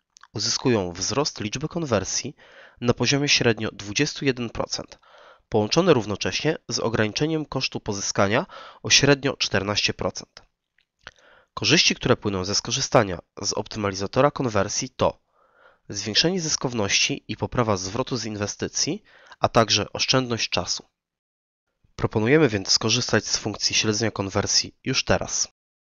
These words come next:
Jak pokazaliśmy to w niniejszej prezentacji,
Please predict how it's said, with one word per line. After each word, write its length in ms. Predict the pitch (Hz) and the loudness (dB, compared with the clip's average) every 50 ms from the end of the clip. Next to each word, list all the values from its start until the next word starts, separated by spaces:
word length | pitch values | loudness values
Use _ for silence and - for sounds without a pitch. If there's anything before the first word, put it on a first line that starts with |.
| _ _ _ _ _ _ _ _ _ _ _ _ _ | _ _ _ _ _ _ _ _ _ _ _ _ _
Jak 240 | - - 123 143 - | -2 0 0 0 0
pokazaliśmy 600 | - - - 185 - 170 143 113 - - 104 98 | -2 -2 -2 2 2 2 4 4 2 0 0 -2
to 240 | - - 95 87 - - | -2 0 0 0 -2 -6
w 160 | 101 98 110 | -8 -8 -6
niniejszej 360 | 98 95 101 117 135 - 226 | -6 -4 -2 0 2 2 2
prezentacji, 880 | - - - 165 156 156 147 - 107 95 - - - - - - _ | 0 0 -2 0 0 -2 0 0 0 -2 0 0 -4 -4 -4 -8 _